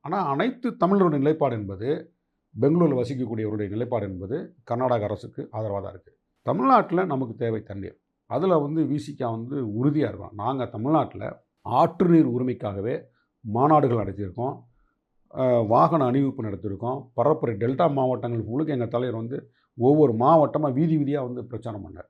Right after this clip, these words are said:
கால் வைப்பதற்கு கூட காணி நில-, காணி நிலம் இல்லாத மக்களை ஒன்று திரட்டி காவிரி தண்ணீருக்காக போராடி, போராட்டம் நடத்துகின்ற ஒரு மாபெரும் பேர் இயக்கம் தான் விடுதலை சிறுத்தைகள்.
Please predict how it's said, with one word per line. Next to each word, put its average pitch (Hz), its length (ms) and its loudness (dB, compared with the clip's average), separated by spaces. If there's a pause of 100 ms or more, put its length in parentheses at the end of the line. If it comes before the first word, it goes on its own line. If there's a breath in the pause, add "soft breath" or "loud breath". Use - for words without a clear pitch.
கால் 175 340 10
வைப்பதற்கு 175 600 4
கூட 185 280 4
காணி 170 300 4
நில-, 165 440 2
காணி 175 320 4
நிலம் 185 280 4
இல்லாத 165 300 6
மக்களை 139 440 2
ஒன்று 127 320 2
திரட்டி 117 680 -6 (500)
காவிரி 262 400 12
தண்ணீருக்காக 196 680 2
போராடி, 151 440 6
போராட்டம் 147 400 2
நடத்துகின்ற 120 760 -2
ஒரு 117 140 -4
மாபெரும் 139 500 2
பேர் 131 200 -2
இயக்கம் 117 300 -4
தான் 131 180 -6
விடுதலை 110 300 -4
சிறுத்தைகள். - 420 -18